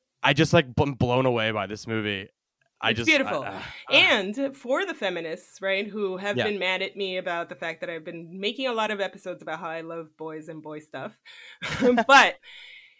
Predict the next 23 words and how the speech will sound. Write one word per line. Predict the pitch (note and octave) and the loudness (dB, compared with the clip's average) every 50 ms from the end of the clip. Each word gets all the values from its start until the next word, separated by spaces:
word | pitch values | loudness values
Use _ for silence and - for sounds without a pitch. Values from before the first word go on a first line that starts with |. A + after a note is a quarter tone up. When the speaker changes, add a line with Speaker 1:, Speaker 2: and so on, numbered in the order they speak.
| _ _ _ _ _ _ _ - | _ _ _ _ _ _ _ -2
Speaker 2:
uh, | - A3+ A3+ A3+ G#3 G#3 G3+ G3 F3+ | 0 4 6 6 6 6 6 4 0
very | E3 A3+ B3+ D4+ F4+ G#4 A4 G4+ | 4 4 4 4 4 2 2 2
literally, | D4 A3+ B3 D#4+ F4+ C4+ G3 E3 C3 - - - F3+ _ _ _ _ _ | 0 -2 -2 -2 -4 -4 -6 -6 -8 -12 -14 -16 -18 _ _ _ _ _
quite | - - - C4 D#4+ D#4 - _ _ | -14 -6 -2 -2 -2 -2 -4 _ _
plainly, | - A#3 C4 D4 A#3+ E3+ D3+ D3+ C#3 C#3 - - E3 | -4 -2 -2 0 -2 -4 -6 -10 -12 -12 -14 -14 -12
the | F3+ F#3 - - | -12 -12 -10 -6
third | A3 A#3 C#4 D#4+ D#4+ A#3 | -4 -4 -2 -4 -4 -4
movie | G#3 G3+ A#3 G#3+ G3 E3+ D3+ D3 D3 - - | -2 -2 -4 -4 -8 -10 -10 -10 -10 -10 -8
ends | F3+ G3 G3+ G#3 G#3+ A3 G#3+ - F#3+ | -6 -4 -4 -2 -4 -4 -6 -6 -8
with | F#3+ F3+ - | -8 -8 -4
a, | G#3 F#3+ F3+ F3+ F3+ F3 F3+ F3 F3 F3 F3 F3 F3 - - | -4 -4 -4 -4 -4 -4 -4 -6 -6 -6 -6 -6 -6 -8 -10
the, | F3 F#3 - - | -12 -14 -12 -8
one | G#3+ G#3 B3+ | -6 -4 -2
of | D4+ | -2
the | C#4 G#3+ | -2 -2
simplest | - - - A3+ A#3+ A3+ - G3 G3 F#3 E3+ D#3 - | -4 -6 -6 -6 -6 -6 -6 -6 -6 -6 -6 -8 -8
allegories, | - E3+ G3 G3 F3 D3+ D#3+ D#3+ D3 D3+ D3+ D#3 D#3+ | -4 -4 -4 -4 -4 -8 -10 -10 -10 -10 -10 -10 -10
I | D3+ D3 | -12 -10
think, | - E3 D3+ D3+ - - | -10 -10 -12 -12 -12 -14
which | E3 - - | -16 -14 -12
is | D#3+ D#3 D3+ | -14 -14 -12
that, | - D#3+ D3+ D#3 D#3 D3+ - _ _ _ _ _ _ _ _ _ _ _ _ - | -10 -10 -8 -8 -8 -10 -12 _ _ _ _ _ _ _ _ _ _ _ _ -12
uh, | - D#3+ D#3+ E3 D#3+ D#3+ D#3 | -8 -6 -6 -4 -4 -6 -6